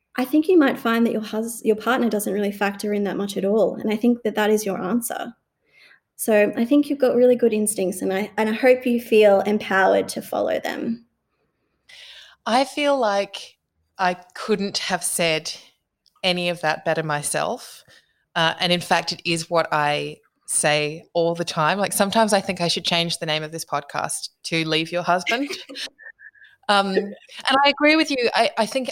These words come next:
Speaker 2: oftentimes what women who ask questions like this, whether or not they're for the podcast or whether or not, you know, that it's just in conversations with their friends,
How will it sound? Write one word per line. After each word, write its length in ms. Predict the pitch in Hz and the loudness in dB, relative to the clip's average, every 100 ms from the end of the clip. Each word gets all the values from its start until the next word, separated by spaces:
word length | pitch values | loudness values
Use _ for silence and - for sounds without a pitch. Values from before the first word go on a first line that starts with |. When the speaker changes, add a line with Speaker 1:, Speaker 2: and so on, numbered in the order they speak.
| - | 0
Speaker 2:
oftentimes 960 | 226 233 262 233 214 165 160 175 - - | 0 0 -6 -4 -2 -2 -4 -8 -14 -2
what 240 | 190 190 | -2 -2
women 500 | 202 190 180 180 175 _ _ _ _ _ _ 185 | -4 -4 -4 -6 -12 _ _ _ _ _ _ -4
who 160 | 202 - | -2 2
ask 360 | 190 208 - - | 2 2 0 -6
questions 480 | - 196 - 190 175 | -2 -2 -2 -6 -2
like 260 | 160 - | -2 -4
this, 340 | 143 160 - - | -14 -14 -14 -6
whether 220 | 185 180 | -4 -4
or 20 | |
not 280 | 175 165 - _ _ _ _ _ - | -4 -4 -6 _ _ _ _ _ -6
they're 100 | 170 | -6
for 100 | 175 | -6
the 60 | |
podcast 500 | 170 233 233 208 185 | -2 0 0 -2 -4
or 60 | 175 | -2
whether 180 | 165 156 | -6 -6
or 40 | |
not, 180 | 156 - - _ | -6 -8 -10 _
you 160 | 175 170 | _ -10
know, 100 | 156 | -6
that 240 | 160 156 | -6 -6
it's 460 | - 165 _ _ - | -10 -14 _ _ -6
just 260 | 196 185 - | -4 -4 -4
in 220 | 165 160 | -4 -6
conversations 800 | - 170 165 156 165 160 165 - | -4 -4 -2 -2 -2 -2 -6 -10
with 80 | 151 | -12
their 140 | 123 | -14
friends, 640 | - 190 202 226 233 - | -6 0 0 -2 -6 -10